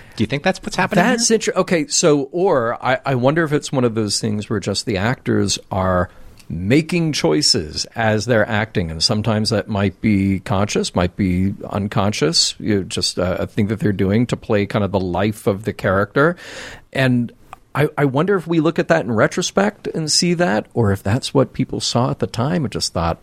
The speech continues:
Speaker 2: "Oh, there's something there." 'Cause there are a couple of moments in the episode there where she's holding her,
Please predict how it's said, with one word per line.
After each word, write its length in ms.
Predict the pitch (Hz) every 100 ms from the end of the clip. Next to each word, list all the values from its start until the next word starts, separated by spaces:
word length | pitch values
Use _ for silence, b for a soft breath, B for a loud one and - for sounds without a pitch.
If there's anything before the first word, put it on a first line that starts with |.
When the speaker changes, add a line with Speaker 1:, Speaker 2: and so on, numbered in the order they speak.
| -
Speaker 2:
"Oh, 340 | 95 98 123 123
there's 160 | 110
something 260 | - 117 117
there." 160 | 123 101
'Cause 100 | 110
there 160 | 127
are 180 | 185 254
a 60 | 233
couple 280 | 233 226 175
of 40 |
moments 500 | 156 208 147 113 - B B B
in 80 | 143
the 80 | 139
episode 400 | 139 135 - 127
there 160 | 120 117
where 100 | 113
she's 320 | - 123 113
holding 360 | 127 127 123
her, 220 | 110 120